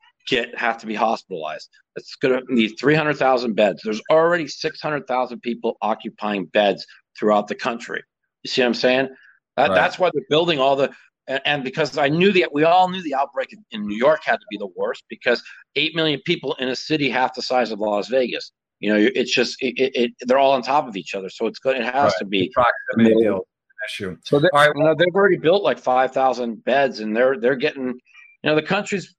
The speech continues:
Speaker 1: banding together right now. And I just, man, like, everything I thought that was so important three weeks ago, it's just, just not, you know?
Speaker 2: Right.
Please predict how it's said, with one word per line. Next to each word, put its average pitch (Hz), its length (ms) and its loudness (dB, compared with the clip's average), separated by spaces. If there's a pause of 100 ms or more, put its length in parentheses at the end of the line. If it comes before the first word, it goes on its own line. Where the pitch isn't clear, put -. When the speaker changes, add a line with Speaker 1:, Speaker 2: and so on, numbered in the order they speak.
Speaker 1:
banding 170 320 2
together 156 380 4
right 110 240 0
now. 107 280 -4
And 107 100 -4
I 135 100 0
just, 143 240 -4 (460)
man, 170 340 2
like, 123 180 -8 (280)
everything 151 680 -2
I 120 60 -6
thought 131 340 -4
that 127 100 -8
was 98 160 -10
so 127 200 -4
important 127 560 -4 (160)
three 123 160 2
weeks 117 260 -2
ago, 123 300 2
it's 101 140 -8
just, - 280 -12 (500)
just - 220 -8
not, 120 380 2 (320)
you 95 100 -10
know? 107 180 -4
Speaker 2:
Right. 98 160 -6